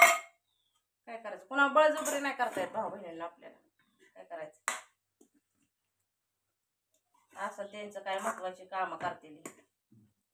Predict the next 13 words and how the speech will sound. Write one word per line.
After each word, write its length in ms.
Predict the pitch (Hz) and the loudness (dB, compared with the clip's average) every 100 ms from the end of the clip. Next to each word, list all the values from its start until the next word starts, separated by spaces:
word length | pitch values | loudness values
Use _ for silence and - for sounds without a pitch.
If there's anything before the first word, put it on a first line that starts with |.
| _ _ _ _ _ _ _ _ - | _ _ _ _ _ _ _ _ 2
आपल्या 320 | 214 247 269 | 2 4 0
ह्याच्यात 260 | 269 277 269 | 0 -2 0
तर 60 | |
होता 220 | 285 302 | -2 0
होईल 180 | 269 262 | 0 2
एवढं 200 | 262 262 254 | 2 0 2
तर 60 | 247 | 4
आपण 200 | 247 233 | 4 0
करायचा 320 | 247 226 208 | 2 2 2
प्रयत्न 320 | 220 220 180 | -6 -10 -10
करतोय 300 | 185 196 170 | -14 -14 -8
भाऊ 180 | 202 190 | -4 -4
बहिणींना. 400 | - - 147 | -6 -10 -12